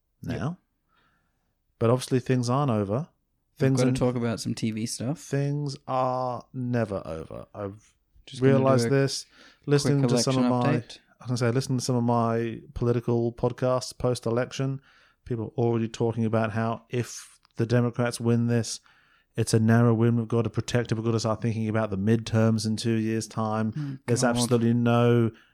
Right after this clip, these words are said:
Speaker 2: you know, like, Joe Biden is, like, probably gonna die. There's no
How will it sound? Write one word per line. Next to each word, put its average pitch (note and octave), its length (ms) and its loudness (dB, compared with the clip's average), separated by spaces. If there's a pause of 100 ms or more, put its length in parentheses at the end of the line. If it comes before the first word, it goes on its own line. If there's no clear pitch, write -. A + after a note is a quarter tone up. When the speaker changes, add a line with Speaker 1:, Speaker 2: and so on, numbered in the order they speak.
(540)
Speaker 2:
you C3+ 140 2
know, A2+ 260 2 (180)
like, F2 160 -8 (220)
Joe D3 160 -2
Biden B2 320 -6
is, A#2+ 120 -8
like, - 240 -14
probably B2+ 400 -2
gonna A2 220 -2
die. G#2+ 300 0
There's A2+ 260 -2
no C3 680 0